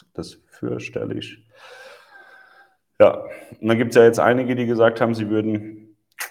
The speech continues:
dann aida den Rücken kehren, sie würden andere Räder reinfahren, weil es keinen aida Club mehr gibt.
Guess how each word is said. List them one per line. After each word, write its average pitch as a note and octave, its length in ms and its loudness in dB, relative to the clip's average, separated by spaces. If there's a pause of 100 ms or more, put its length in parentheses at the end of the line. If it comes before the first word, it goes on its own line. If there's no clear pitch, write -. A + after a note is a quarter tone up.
(300)
dann G2 240 -2
aida F#2+ 460 0
den G#2+ 140 0
Rücken B2 300 -4
kehren, B2 220 -6
sie - 120 -16
würden G#2+ 280 -6
andere C#3 380 -2
Räder A#2+ 280 0
reinfahren, A#2 500 -6
weil G2+ 100 -10
es - 120 -18
keinen F#2+ 140 -8
aida G2 260 -6
Club - 300 -16
mehr A2 120 -8
gibt. - 320 -14